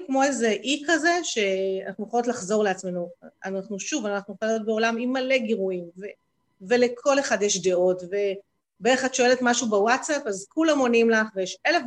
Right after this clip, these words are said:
דעות, וכולם אמרו לך, וזה אמר לך ככה, וזה אמר לך ככה. ואני התחלתי לעסוק, אני לא סתם קוראת ל-, לעסק שלי סטיילים בהקשבה עצמית, כי בואי, יש לי אישו עם הקשבה עצמית, אני תמיד אשאל, ותמיד אני אתלבט אלף שנה, ואיזה, ומה, כי,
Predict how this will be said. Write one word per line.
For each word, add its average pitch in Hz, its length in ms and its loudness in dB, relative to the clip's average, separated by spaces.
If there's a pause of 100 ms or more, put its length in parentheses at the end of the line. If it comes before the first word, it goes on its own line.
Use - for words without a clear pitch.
דעות, 233 380 4
וכולם 349 420 0
אמרו 247 260 2
לך, 226 200 4 (100)
וזה 180 220 -2
אמר 302 160 0
לך 277 160 -6
ככה, 233 240 -4
וזה 185 160 -2
אמר 220 100 -2
לך 208 120 -6
ככה. 185 180 -10 (380)
ואני 214 180 2
התחלתי 254 320 0
לעסוק, 196 420 -2
אני 185 180 -4
לא 214 100 -2
סתם 208 200 -8
קוראת 185 260 -6
ל-, 170 240 -6 (420)
לעסק 180 280 -2
שלי 180 200 -8
סטיילים 185 340 -4
בהקשבה 170 340 -6
עצמית, 233 400 -4
כי 185 200 -6 (260)
בואי, 208 240 4
יש 202 280 4
לי 226 60 -6
אישו 254 240 2
עם 226 100 4
הקשבה 202 380 2
עצמית, 226 420 2
אני 214 200 2
תמיד 247 340 4
אשאל, 247 580 4 (340)
ותמיד 233 400 2
אני 311 280 0
אתלבט 247 400 2 (100)
אלף 233 180 2
שנה, 208 420 -4 (240)
ואיזה, 202 800 0
ומה, 208 380 -4 (280)
כי, 190 160 -6